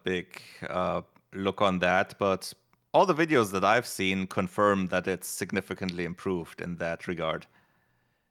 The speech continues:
because the, the chipset is n-, less, uh, power intensive now. It runs cooler and everything, and all those improvements and a bigger battery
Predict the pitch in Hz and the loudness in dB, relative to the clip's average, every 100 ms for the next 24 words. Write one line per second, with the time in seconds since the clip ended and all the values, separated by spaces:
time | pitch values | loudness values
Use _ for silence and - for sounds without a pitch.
0 | _ - 98 95 92 87 - - - _ | _ -12 -2 2 2 0 -4 -8 -12 _
1 | 95 101 95 92 95 _ _ - 101 - | -6 -2 0 0 -4 _ _ -6 -4 0
2 | 165 - 185 170 - - - 127 135 139 | -2 0 0 0 -2 -14 -12 -2 2 2
3 | 131 - - _ _ _ 101 104 101 _ | -2 -8 -10 _ _ _ -12 -10 -10 _
4 | 82 101 104 101 - - - 101 95 92 | -10 -2 0 0 -2 -6 0 0 2 4
5 | 107 123 127 135 131 143 - 120 131 139 | 4 2 2 0 0 -4 -2 0 2 0
6 | - _ _ _ _ _ _ _ _ _ | -6 _ _ _ _ _ _ _ _ _
7 | _ - 101 - 101 110 - - 127 123 | _ -6 -4 2 4 4 0 0 2 4
8 | 120 120 117 - _ _ - 101 98 101 | 4 4 2 -4 _ _ -12 -2 0 0
9 | 101 - 101 101 104 - - 92 - 120 | 0 2 0 0 -4 -8 -8 -4 2 4
10 | 110 113 110 107 95 110 101 - 95 90 | 4 4 4 2 2 2 2 2 0 0
11 | - - - - 110 104 92 87 90 87 | -4 -10 -8 -2 0 0 -2 -2 -2 -4
12 | 85 85 - 92 85 | -4 -6 -6 -8 -8